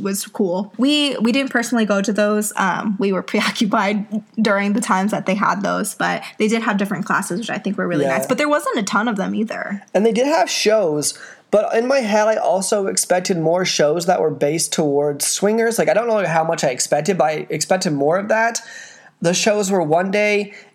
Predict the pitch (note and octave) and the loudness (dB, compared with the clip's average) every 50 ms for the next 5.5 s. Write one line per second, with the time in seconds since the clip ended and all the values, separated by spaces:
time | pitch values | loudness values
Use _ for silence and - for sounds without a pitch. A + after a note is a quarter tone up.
0 | _ - - F3+ F3 D#3 E3 D#3+ D#3+ D#3 D3+ D3+ D3+ D3 C#3 - - - - D#3 | _ -2 0 0 0 2 2 2 2 2 2 0 0 -2 -2 -4 -6 -2 -2 -2
1 | D3 D#3 D3 C#3+ D#3+ F3+ E3+ F3+ D#3 D#3 - E3 F3+ F3+ - - G3+ G3+ G3+ G3+ | 0 2 0 2 2 0 0 0 -2 0 0 0 0 0 0 0 0 0 0 0
2 | G3+ G#3 - - - _ _ _ _ _ _ _ - E3+ E3+ F#3 F3+ E3 D3+ - | -2 -4 -8 -12 -16 _ _ _ _ _ _ _ -2 0 2 2 2 0 -2 -2
3 | - D3 D#3 D#3+ - F3 F#3 F#3+ E3+ D#3+ - - D3 C#3+ - - - E3 D#3+ D#3+ | -2 0 0 2 2 2 2 2 2 2 2 2 0 0 -2 -4 -2 0 0 2
4 | F3+ G3 G3 F#3+ - A3 A3 A3 - A3 F3+ E3 D#3+ D#3+ - A#3+ D4 C#4+ A3 F#3 | 2 0 0 0 0 0 0 0 0 0 0 0 0 2 2 2 2 2 0 -4
5 | F3 - B3 A#3+ A3 D#3 - A#2+ - - | -4 -4 -2 -2 -2 -2 -2 -4 -6 -6